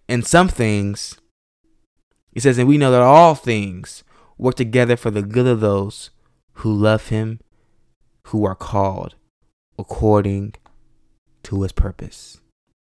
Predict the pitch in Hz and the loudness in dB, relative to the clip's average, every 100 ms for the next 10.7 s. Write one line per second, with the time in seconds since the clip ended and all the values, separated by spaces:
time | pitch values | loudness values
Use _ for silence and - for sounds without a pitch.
0 | _ _ _ _ _ _ _ _ _ 120 | _ _ _ _ _ _ _ _ _ -10
1 | 98 101 104 110 120 120 117 117 - _ | -10 -6 -6 -4 -4 -4 -4 -4 -10 _
2 | _ _ _ _ _ _ _ - 113 120 | _ _ _ _ _ _ _ -8 -6 -4
3 | 110 107 104 - 98 104 101 101 95 101 | -2 -4 -4 -6 -8 -6 -8 -10 -10 -8
4 | 98 98 - - 101 98 - 101 104 104 | -8 -10 -10 -6 -4 -6 -8 -8 -6 -6
5 | 104 104 - _ _ _ _ - 101 98 | -8 -12 -18 _ _ _ _ -12 -10 -6
6 | 101 101 95 95 - - - _ _ _ | -4 -4 -6 -8 -12 -20 -20 _ _ _
7 | - 101 95 110 107 - - 98 87 - | -10 -10 -8 -8 -8 -10 -14 -14 -14 -18
8 | - - _ _ _ _ _ _ _ - | -20 -20 _ _ _ _ _ _ _ -10
9 | 104 98 98 98 98 98 - 101 101 _ | -8 -6 -6 -6 -6 -8 -8 -10 -10 _
10 | - 98 95 95 107 - - | -10 -10 -8 -12 -12 -18 -20